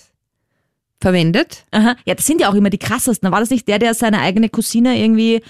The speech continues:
Speaker 2: geschwängert hat und
Speaker 1: Uh,
Speaker 2: dann
Speaker 1: also das glaube ich jetzt
Speaker 2: <laughs>
Speaker 1: nicht, dass er da irgendjemand incestuös geschwängert hat. Das nicht, nein. Wir wollen dem guten alten Sigmund nicht Unrecht tun.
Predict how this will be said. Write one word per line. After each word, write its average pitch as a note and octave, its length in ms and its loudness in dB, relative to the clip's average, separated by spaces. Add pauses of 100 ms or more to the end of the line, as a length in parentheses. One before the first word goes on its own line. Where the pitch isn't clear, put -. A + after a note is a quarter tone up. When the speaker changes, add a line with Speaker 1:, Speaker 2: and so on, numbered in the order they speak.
(320)
Speaker 2:
geschwängert A#3 440 0
hat B3 200 -2
und A#3+ 140 2
Speaker 1:
Uh, - 20 4
Speaker 2:
dann E4 380 2
Speaker 1:
also A3+ 280 -2
das G#3 300 -4
glaube B3+ 260 0
ich B3+ 120 0
jetzt E4 260 2
Speaker 2:
<laughs> - 0 -
Speaker 1:
nicht, C#4+ 360 0
dass G#4+ 240 0
er B3 100 -2
da A#3+ 80 0
irgendjemand G#3+ 680 0
incestuös G3 720 -2
geschwängert G3+ 460 -2
hat. B3 160 -4
Das G#3+ 200 -4
nicht, A3 320 0
nein. F#3+ 280 -2 (260)
Wir G3+ 80 -2
wollen G3 180 0
dem G3+ 140 2
guten G#3 260 -2
alten G3+ 280 -4
Sigmund G3+ 440 -2
nicht G3+ 300 -4
Unrecht A3 440 -2
tun. A#3 240 -2